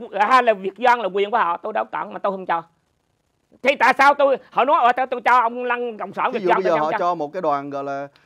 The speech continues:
Speaker 2: đoàn đánh, ờ, đ-, ờ, đánh, ờ, đàn, ờ, gọi là nhạc cụ dân tộc, ờ, hai mươi người vào, họ đánh một cái dàn giao hưởng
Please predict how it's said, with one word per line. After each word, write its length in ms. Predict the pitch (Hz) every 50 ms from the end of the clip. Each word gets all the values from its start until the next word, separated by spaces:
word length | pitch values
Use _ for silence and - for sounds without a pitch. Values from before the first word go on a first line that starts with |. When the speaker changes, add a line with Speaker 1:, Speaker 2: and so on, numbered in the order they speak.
| _ _ _ -
Speaker 2:
đoàn 260 | 131 135 139 143 143
đánh, 280 | 151 165 202 233 240
ờ, 180 | 214 190 180 175
đ-, 160 | 160 147 151 -
ờ, 240 | 147 139 143 143
đánh, 300 | 143 143 151 185 220 233
ờ, 260 | 220 185 175 170 170 165
đàn, 460 | 151 131 131 131 131 131 131 135 135
ờ, 120 | 131 131
gọi 200 | 127 123 117 123
là 260 | 127 123 123 123 123 120 _
nhạc 380 | - 127 117 113 123 127 - -
cụ 220 | - 127 123 143 156
dân 160 | 160 160 160
tộc, 200 | 147 135 127 120 _ _ _ _
ờ, 200 | 135 123 123 123
hai 200 | 120 139 156 165
mươi 180 | 170 170 170 160
người 200 | 143 135 131 131
vào, 220 | 127 131 135 135
họ 140 | 123 135 127
đánh 220 | 147 143 165 220 202
một 140 | 147 135
cái 80 | 175 165
dàn 180 | 151 135 139 139
giao 160 | 160 175 160
hưởng 280 | 135 117 117 156 220